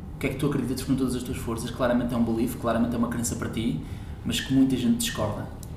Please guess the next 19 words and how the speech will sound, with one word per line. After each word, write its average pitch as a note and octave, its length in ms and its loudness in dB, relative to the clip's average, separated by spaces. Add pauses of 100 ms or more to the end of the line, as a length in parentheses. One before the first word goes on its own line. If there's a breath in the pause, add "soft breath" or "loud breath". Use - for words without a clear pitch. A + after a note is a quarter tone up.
(200)
e - 60 -8
que - 80 -8
tu - 80 0
ainda B2 160 6
assim C3 240 4
continuas B2 480 4
a A#2 60 2
acreditar A#2 420 0
porque, - 200 -4
eu A#2+ 60 2
a-, B2 80 2
porque - 280 -8
tu B2 120 -2
achas A2 200 0
que - 100 -4
é A2 40 -2
aquilo A2 220 -4
o - 20 -4
caminho. G#2+ 300 -2